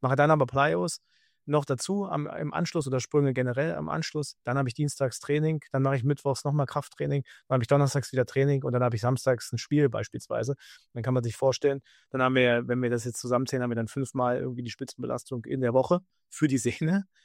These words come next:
und nur zwei Tage, in denen die Sehne generell irgendwie regenerieren könnte, theoretisch. Das ist natürlich in der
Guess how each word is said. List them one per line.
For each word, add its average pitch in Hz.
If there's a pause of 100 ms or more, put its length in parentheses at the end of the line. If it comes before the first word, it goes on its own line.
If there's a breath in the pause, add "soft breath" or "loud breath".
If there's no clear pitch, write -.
(140)
und 135
nur 127
zwei 123
Tage, 127
in 127
denen 123
die 120
Sehne 113
generell 104
irgendwie 107
regenerieren 107
könnte, 113
theoretisch. 98
Das 98
ist 104
natürlich 104
in 110
der 104